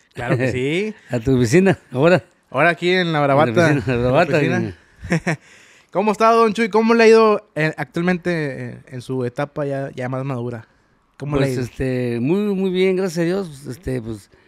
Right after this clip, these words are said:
Speaker 2: no me quejo de nada, o sea, pues, tengo una buena salud todavía.
Speaker 1: Ujú.
Speaker 2: Lo bueno que ya perdí algo de agilidad en los dedos, pero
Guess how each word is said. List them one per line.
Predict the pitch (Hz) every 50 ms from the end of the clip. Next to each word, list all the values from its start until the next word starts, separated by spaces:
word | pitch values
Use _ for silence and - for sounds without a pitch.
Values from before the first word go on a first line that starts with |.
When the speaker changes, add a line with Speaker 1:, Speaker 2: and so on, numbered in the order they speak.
| _ _ _
Speaker 2:
no | - 151 165
me | 175 170
quejo | 170 180 160 156 175 175
de | 151
nada, | 143 160 170 185 190 180
o | 156 135
sea, | 123 117
pues, | 117 117 127 _ _ 160 156 147
tengo | 139 151 160 160
una | 151 143
buena | 135 135 151 156 151
salud | 131 139 127 151 165 156
todavía. | - - 160 156 156 156 165 175 180 170 - _
Speaker 1:
Ujú. | 131 107 117 170 202 226 _ _ _ _ _ _ _ _ _ _ _ _ -
Speaker 2:
Lo | 131 127 131
bueno | 139 143 151
que | 139 151
ya | 151 147
perdí | 131 151 139 127 151 160 165 151 131 127
algo | 127 139 151 151 143
de | 135 127 123 117 117 117 117 113 113 113 - _ _ _ _ -
agilidad | 135 117 117 127 120 127 139 151
en | 156
los | 151 143 127
dedos, | 151 170 185 190 147
pero | 131 160 139 135 123 101